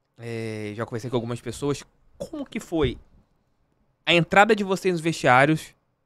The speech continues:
no vestiário do Maracanã, depois que acaba o jogo? Porque a gente vi-, a gente viu o jogo, o Botafogo domina, massacra o Figueirense. Primeiro tempo era pra ser cinco, o Botafogo faz dois. Inclusive, um dos gols anulados tem uma participação que você chuta, o Wilson espalma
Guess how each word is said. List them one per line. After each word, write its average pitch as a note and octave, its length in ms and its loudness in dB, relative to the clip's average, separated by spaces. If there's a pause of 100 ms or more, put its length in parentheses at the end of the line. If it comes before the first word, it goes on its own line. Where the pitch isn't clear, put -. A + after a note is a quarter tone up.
(220)
no A2+ 60 -14
vestiário B2 380 4
do C3 60 0
Maracanã, A#2+ 540 0 (640)
depois A2 280 -2
que B2 60 -4
acaba A#2 240 2
o A#2 40 -2
jogo? G2 360 -2
Porque A2 320 -2 (100)
a A2 60 -20
gente A2+ 200 -20
vi-, A#2+ 260 -12 (100)
a G#2+ 40 -18
gente A2+ 180 -12
viu D3 120 4
o D#3 40 4
jogo, C3+ 200 4
o C3+ 40 -2
Botafogo B2 400 -4
domina, B2 460 -6
massacra A#2+ 560 2
o - 20 -8
Figueirense. A2 800 -2 (680)
Primeiro A#2 200 -10
tempo A#2+ 160 -4
era A#2 60 0
pra B2 140 -12
ser C3+ 120 -10
cinco, E3+ 640 4
o - 280 -8
Botafogo - 280 -16
faz A2+ 180 -4
dois. C3 580 0
Inclusive, B2+ 640 -4
um D#3 140 -4
dos C#3+ 140 -8
gols C3+ 200 2
anulados A#2 600 0
tem A#2+ 100 -6
uma A#2 80 -2
participação A#2+ 720 -2
que C3 80 -14
você A#2+ 240 -2
chuta, D3+ 420 0
o C3 140 2
Wilson B2 320 0
espalma A#2+ 520 4